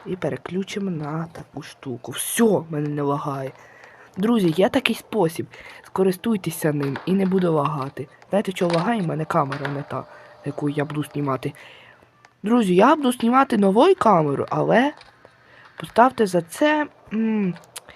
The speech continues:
ну, друзі, прошу, це моє перше відео, і я гарантую, вам воно сподобається. Ви ж бачили вже повно ефектів. Будь ласка, друзі, поставте лайк.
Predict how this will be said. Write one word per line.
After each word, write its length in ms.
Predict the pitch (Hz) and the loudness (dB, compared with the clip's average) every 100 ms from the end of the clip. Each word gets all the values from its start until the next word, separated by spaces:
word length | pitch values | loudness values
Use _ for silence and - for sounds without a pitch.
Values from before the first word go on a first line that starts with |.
| - - - - - - - - - - - | -20 -20 -20 -20 -20 -20 -20 -20 -20 -12 2
ну, 200 | 247 247 | 4 6
друзі, 340 | 262 233 185 | 6 6 4
прошу, 840 | 165 208 233 226 - - 240 214 151 - - | 2 4 4 2 -2 -6 0 0 0 -6 -6
це 140 | 160 | -4
моє 260 | 147 147 147 - | -2 -2 -4 6
перше 480 | 269 262 - 262 | 8 8 4 2
відео, 580 | 247 185 226 214 160 139 | 2 2 4 4 4 2
і 120 | - | 2
я 140 | 185 220 | 6 6
гарантую, 720 | 185 208 196 196 247 196 143 - - | 8 6 6 6 6 6 2 -6 0
вам 200 | 160 185 | 6 6
воно 160 | 185 180 | 6 4
сподобається. 800 | - - 190 202 156 139 - 131 | 0 2 6 6 6 2 0 2
Ви 100 | 170 | 4
ж 60 | |
бачили 360 | 165 180 180 160 | 6 6 6 2
вже 160 | 156 | 2
повно 340 | 151 185 180 165 | 4 4 4 2
ефектів. 600 | 160 165 196 175 - 147 - - - - - _ _ - | -2 2 2 2 -2 -12 -14 -20 -20 -20 -20 _ _ -12
Будь 180 | 139 151 | -6 4
ласка, 380 | 175 170 - | 6 6 2
друзі, 420 | 143 151 190 160 151 | -4 2 2 2 0
поставте 520 | 135 - 170 170 156 | -8 -2 -2 0 0
лайк. 500 | 143 143 143 139 - | 0 0 -2 -4 -8